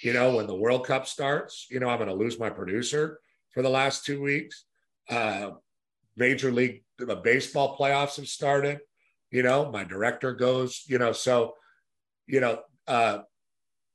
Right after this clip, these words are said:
everybody's stretched pretty far down the rope there.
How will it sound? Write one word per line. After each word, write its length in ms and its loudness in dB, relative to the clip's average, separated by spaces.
everybody's 920 0
stretched 640 -2
pretty 300 2
far 480 -2
down 260 -2
the 80 -12
rope 420 -8
there. 380 -12